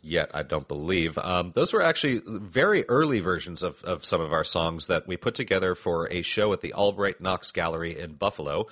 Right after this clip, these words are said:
Uh, they were put onto the sound sticks, so you walk around the museum, and in, when you're in different exhibits or different rooms, there were different songs that would, we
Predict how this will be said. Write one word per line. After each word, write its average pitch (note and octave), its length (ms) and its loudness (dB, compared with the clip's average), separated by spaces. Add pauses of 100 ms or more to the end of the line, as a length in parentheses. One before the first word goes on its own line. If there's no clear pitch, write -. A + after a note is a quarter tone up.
(340)
Uh, F2 180 -2
they F2+ 120 0
were F2 100 0
put - 220 -2
onto F#2 380 -4
the E2+ 120 -8
sound F#2 380 -2
sticks, - 280 -2
so D#2 100 0
you D2+ 140 -2
walk D2+ 240 0
around D2+ 240 -2
the D2+ 60 -6
museum, D2+ 380 -2
and D2+ 100 -4
in, D2 220 -10
when D#2 180 -6
you're D#2 140 0
in D#2 80 -4
different D#2 280 -4
exhibits D#2 400 -2
or E2+ 60 -2
different D#2+ 300 -4
rooms, A2+ 320 0
there F2+ 100 2
were E2 180 0
different D#2 380 -8
songs F2 360 -2
that D#2 120 -6
would, D#2 140 -10 (460)
we D#2+ 360 0